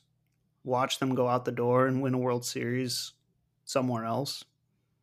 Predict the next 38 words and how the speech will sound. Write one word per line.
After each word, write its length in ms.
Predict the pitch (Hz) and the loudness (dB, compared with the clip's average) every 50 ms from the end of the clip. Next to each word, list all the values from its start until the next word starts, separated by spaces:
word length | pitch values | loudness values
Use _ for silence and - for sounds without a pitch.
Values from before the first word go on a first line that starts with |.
| _ _ _ _ _ _ _ _ _ - - | _ _ _ _ _ _ _ _ _ -12 -8
I 80 | - 139 | -4 0
don't 220 | 175 196 196 139 | 0 0 0 0
get 180 | - 131 156 143 | 0 -2 -2 -2
it. 180 | - - - - | -4 -8 -12 -4
So, 200 | - - 139 139 | 0 2 2 4
like, 320 | 139 135 135 127 131 - - - - - - - - _ _ _ - | 4 4 2 0 -2 -8 -20 -20 -20 -20 -20 -20 -20 _ _ _ 2
I, 180 | 143 143 139 135 | 4 4 4 4
like, 280 | 131 131 123 123 120 120 | 2 0 -2 -2 -4 -6
can 280 | - - 127 117 113 110 | -6 -6 -6 -6 -6 -6
think 280 | - - 147 151 147 | -4 -4 -2 -2 0
of 120 | 180 160 151 | -2 -4 -2
these 220 | 165 156 151 - | -4 -6 -6 -6
things 300 | - 160 156 151 151 135 | -6 -6 -4 -4 -4 -6
like, 120 | 117 120 135 | -8 -8 -6
"Oh, 120 | 156 180 196 | -6 -4 -4
yeah, 220 | 190 185 180 180 | -2 -2 -2 -2
the 160 | 170 175 156 - - | -2 -4 -4 -4 -4
return 380 | 170 160 151 - - 180 175 170 | -6 -6 -4 -2 -2 0 0 0
for 120 | - - | -2 -4
Giolito 520 | 147 - 147 151 147 143 143 143 143 143 143 | -4 -2 0 2 2 4 4 4 6 6 4
is 100 | 139 139 | 4 2
gonna 180 | - 143 139 | 0 0 0
be 120 | 135 131 123 | 0 0 -2
good. 380 | - - 127 131 131 131 127 | 0 2 4 4 4 4 2
The 80 | 127 131 | 2 0
return 380 | 123 120 123 - - 135 131 | 0 0 -2 -2 0 0 0
for 140 | 127 - - | 0 -2 -4
Cease 400 | 117 - - - 131 127 117 - | -6 -4 -2 0 0 0 -2 -4
would 120 | - 101 - | -8 -8 -4
be 320 | 123 123 123 120 123 - _ _ _ _ _ - | -2 -2 -2 -2 -4 -6 _ _ _ _ _ -4
epic." 460 | 139 127 123 - 131 120 110 - - _ - - - - - _ _ _ _ _ _ _ | -2 -2 0 2 2 2 0 -2 -8 _ -20 -20 -20 -20 -20 _ _ _ _ _ _ _
But 120 | - 127 123 | 2 2 2
what 200 | 104 123 135 185 | 4 2 2 2
are 60 | 220 | 2
we 180 | 214 160 113 - _ | 2 2 2 0 _
doing? 400 | - 107 120 175 160 - - - - - _ _ _ _ _ _ _ _ | -4 0 0 0 0 0 -6 -16 -20 -20 _ _ _ _ _ _ _ _
You 140 | - 139 127 | 0 2 4
know? 320 | 131 131 139 170 190 - | 4 4 4 4 2 0